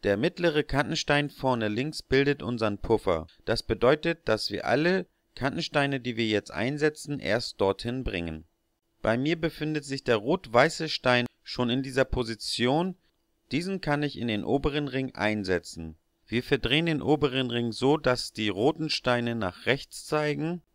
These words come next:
und drehen dann die rechte Seite links rum, da die rote Farbe des einzusetzenden Kantensteins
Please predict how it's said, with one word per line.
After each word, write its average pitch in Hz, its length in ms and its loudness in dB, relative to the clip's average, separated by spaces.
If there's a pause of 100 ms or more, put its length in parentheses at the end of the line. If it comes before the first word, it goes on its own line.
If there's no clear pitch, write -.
(120)
und 107 300 -2
drehen 127 200 2
dann 117 200 0
die 104 80 -2
rechte 120 400 0
Seite 117 440 6
links 123 480 -2
rum, 160 140 2 (100)
da 110 320 4
die 113 80 2
rote 143 380 4
Farbe 135 320 4
des 110 220 -2
einzusetzenden 120 920 -2
Kantensteins 123 880 0